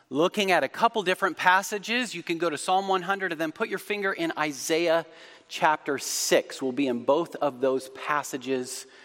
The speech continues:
this morning. I'll be referring to several other passages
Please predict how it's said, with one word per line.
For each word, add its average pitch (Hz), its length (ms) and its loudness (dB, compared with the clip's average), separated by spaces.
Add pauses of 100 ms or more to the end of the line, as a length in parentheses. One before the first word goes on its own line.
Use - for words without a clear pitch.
(260)
this 120 300 -4
morning. 123 400 0
I'll 139 160 4
be 131 160 -2
referring 127 480 0
to 110 80 -4
several 131 600 -2
other 117 220 -2
passages 107 880 -8